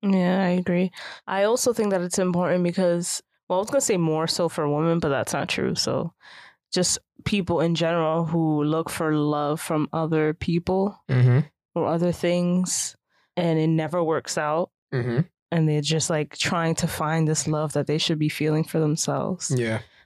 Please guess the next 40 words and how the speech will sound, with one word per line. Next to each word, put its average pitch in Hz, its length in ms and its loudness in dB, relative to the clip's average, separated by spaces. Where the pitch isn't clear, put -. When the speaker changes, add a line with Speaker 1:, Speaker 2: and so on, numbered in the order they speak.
Speaker 1:
I 156 80 -2
think 160 200 0
it's 160 140 2
important 151 540 0
to, 151 480 4
at 196 160 0
some 233 260 0
point 190 240 0
in 170 100 0
your 160 120 2
life, 151 520 -2
be 190 140 2
aware 160 380 0
of 147 120 -6
that, 151 280 0
you 165 80 2
know? 160 300 2
But 240 400 2
we 226 80 0
talked 262 300 -2
about 240 220 0
self-love 196 680 0
and 185 260 2
why 175 180 0
we 185 80 2
think 185 160 -4
it's 185 140 -2
important, 175 720 0
but 175 100 -4
I 180 40 0
also 202 240 0
want 190 160 0
to 202 80 -2
get 180 200 0
into, 180 300 0
like, 147 220 0
different 175 340 -2
types - 360 -4
of - 80 -6
self-love, - 600 -4